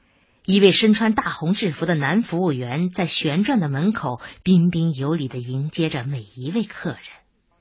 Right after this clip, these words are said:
他们包的是闽南厅，这是一个小型餐厅，可容纳五六十人，一色的中国风味。服务小姐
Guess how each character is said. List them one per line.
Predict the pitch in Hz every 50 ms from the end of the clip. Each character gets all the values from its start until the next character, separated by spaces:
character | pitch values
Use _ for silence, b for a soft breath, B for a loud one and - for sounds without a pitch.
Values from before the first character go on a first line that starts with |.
| _ _ _ _ _ _ _ _ _ _ _ _ _ _ _
他 | - 247 208
们 | 190 170 -
包 | - 175 175 170 165
的 | 170
是 | - - 160 147 143
闽 | 160 160 135 120 107 117
南 | 123 113 123 170 214
厅， | 214 - - 175 165 160 160 _ _ _ _ _ _ _ _ B B B B B B B
这 | B - 320
是 | - 233
一 | 202 202 220
个 | 254
小 | 226 - - 202 185 143 120 120
型 | - - 131 139 190 240
餐 | 240 - 175 151 143 139
厅， | - - 135 120 123 _ _ _ _ b b b b b b b
可 | - 247 214
容 | 175 175 165 180 208
纳 | 233 208 180 160
五 | 147 143 143 131
六 | 180 269 247
十 | - - - - 131
人， | 156 190 175 104 107 120 _ _ _ _ _ _ _ _ _ _ _ _ _ _ _ _ _ _ _ _
一 | _ 180 185 208 233 254
色 | - 269 220
的 | 143 143
中 | - - 226 247 262 254
国 | - 143 139 131
风 | - - 160 147 147
味。 | 151 151 127 - _ _ _ _ _ _ _ _ _ _ _ _ _ _ _ _ b b b b b b b b b
服 | - - 269
务 | 320 381 370 262
小 | - - 180 175 202
姐 | 202 - 160 147 139